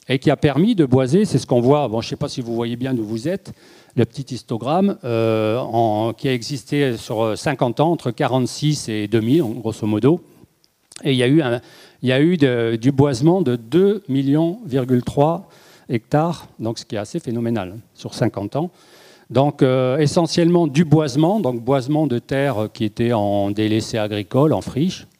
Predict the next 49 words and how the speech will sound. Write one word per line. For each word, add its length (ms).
de 80
l'ordre 280
de 360
un 100
million 300
d'hectares, 600
et, 240
euh, 480
de 120
reboisement, 840
donc 280
de 60
reboisement 680
de, 160
de 140
peuplement 600
jugé 360
pauvre. 500
Alors, 160
je 100
ne 40
sais 160
pas 200
si 140
ça 120
a 40
toujours 280
été 180
bien 240
fait 200
dans 120
les, 280
parce 160
que 100
je 100
pense 220
qu'il 100
y 20
a 40
beaucoup 280
de 120
taillis 360
qui 120
ont 80
été, 340
euh, 420
coupés 300
à 100
blanc 340